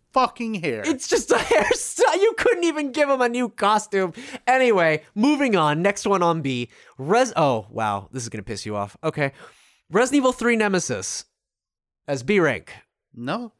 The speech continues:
Speaker 2: Okay, good. I, out of all, okay, I like, me personally, I like the traditional, you know, static camera angles and the classics. Like,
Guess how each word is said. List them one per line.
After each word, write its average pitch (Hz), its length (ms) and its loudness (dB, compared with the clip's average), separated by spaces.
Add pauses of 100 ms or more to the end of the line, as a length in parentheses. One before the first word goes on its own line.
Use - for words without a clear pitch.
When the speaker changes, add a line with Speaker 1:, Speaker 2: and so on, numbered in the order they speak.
(320)
Speaker 2:
Okay, 160 240 0
good. 135 260 -2 (500)
I, 226 300 2 (140)
out 233 160 2
of 214 120 -2
all, 302 360 2
okay, 135 340 -6
I 240 220 2
like, 226 500 2 (180)
me 190 200 -2
personally, 202 680 0
I 160 240 2
like 165 340 0
the 151 80 -4
traditional, 135 920 0
you 147 80 0
know, 123 220 0
static 160 400 0
camera 202 400 0
angles 165 680 0
and 107 240 -12
the 113 60 -12
classics. 196 640 -2
Like, 156 160 0